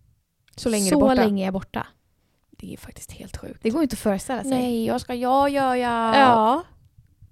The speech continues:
Speaker 2: Får vara med Marre.
Speaker 1: Mm. Vad sjukt.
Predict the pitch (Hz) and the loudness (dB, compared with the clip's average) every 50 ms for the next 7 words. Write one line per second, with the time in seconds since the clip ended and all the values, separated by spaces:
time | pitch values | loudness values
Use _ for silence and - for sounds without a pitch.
0 | _ _ _ _ - - - 302 294 277 269 254 262 254 247 233 - - _ _ | _ _ _ _ -20 -18 -12 -8 -6 -4 -2 0 0 -2 -2 -4 -6 -12 _ _
1 | _ - - _ _ _ _ - 240 226 208 196 202 202 - _ _ _ - 233 | _ -20 -20 _ _ _ _ -6 -4 -4 -2 -4 -4 -8 -8 _ _ _ -6 -2
2 | 226 226 220 214 202 196 196 196 196 196 - - - _ _ _ _ _ _ _ | 0 0 2 2 2 0 0 -2 -6 -6 -8 -12 -20 _ _ _ _ _ _ _
3 | _ _ _ _ _ _ _ _ _ _ _ _ _ _ _ - - 202 214 - | _ _ _ _ _ _ _ _ _ _ _ _ _ _ _ -4 -2 -2 -2 -4
4 | - - 214 - - - - - - - | -6 -12 -12 -12 -12 -14 -18 -20 -20 -20